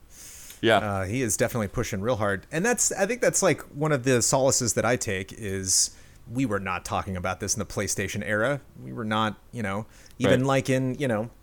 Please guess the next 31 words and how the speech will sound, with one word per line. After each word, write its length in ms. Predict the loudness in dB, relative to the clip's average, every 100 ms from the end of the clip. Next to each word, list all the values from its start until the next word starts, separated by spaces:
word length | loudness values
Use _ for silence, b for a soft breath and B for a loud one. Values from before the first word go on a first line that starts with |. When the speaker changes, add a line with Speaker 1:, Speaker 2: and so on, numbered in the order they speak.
| -16
Speaker 2:
the 60 | -6
beginning 260 | 0 2
of 60 | 2
the 60 |
century, 480 | 2 0 -2 -6 -4
like 180 | -4 -4
two 140 | -2
thousand 180 | -2 0
six, 400 | 0 2 2 0
two 80 | 0
thousand 220 | 0 0
seven, 300 | 2 2 2
when 80 | 2
I 40 | 0
really 300 | 2 2 4
started, 380 | 4 4 2 -2
you 100 | -4
know, 120 | -2
like, 240 | -4 -4
cutting 260 | -4 -4 -4
reviews 480 | -4 -2 0 0 0
and, 160 | -2
and, 220 | -6 -8 -8
and 140 | -4
getting 180 | -4 -4
a 40 |
bunch 200 | -2 -4
of 60 | -2
those 220 | -4 -4
done 320 | -2 -2 -2
and, 160 | -4